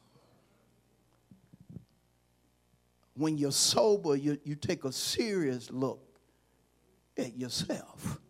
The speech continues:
You're not allowing anything to,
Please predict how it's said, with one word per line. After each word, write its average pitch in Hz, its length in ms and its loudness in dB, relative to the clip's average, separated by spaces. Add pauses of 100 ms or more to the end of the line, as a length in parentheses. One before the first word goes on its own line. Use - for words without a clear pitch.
(1800)
You're 131 120 -4
not 160 260 4
allowing 156 960 0 (960)
anything 160 1000 0
to, 131 560 -2